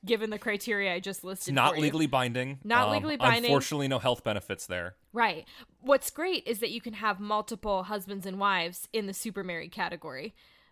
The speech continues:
Speaker 1: Um,
Speaker 2: You cannot co-finance a loan together, though. You have to be legally married to do that.
Speaker 1: Right. Legally married is less fun than super married.
Speaker 2: Facts.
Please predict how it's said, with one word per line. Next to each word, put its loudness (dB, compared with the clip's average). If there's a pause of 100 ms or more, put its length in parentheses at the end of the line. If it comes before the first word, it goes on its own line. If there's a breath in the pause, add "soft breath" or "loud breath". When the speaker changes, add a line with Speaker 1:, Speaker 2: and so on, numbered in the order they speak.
(140)
Speaker 1:
Um, -10
Speaker 2:
You -4
cannot 6
co-finance 2
a 2
loan 2
together, -8
though. -20 (720)
You -10
have -6
to -10
be -2 (140)
legally -2
married -8
to -18
do -16
that. -16
Speaker 1:
Right. -8 (380)
Legally -2
married 2
is -4
less -2
fun -6
than -8
super -10
married. -10 (260)
Speaker 2:
Facts. -10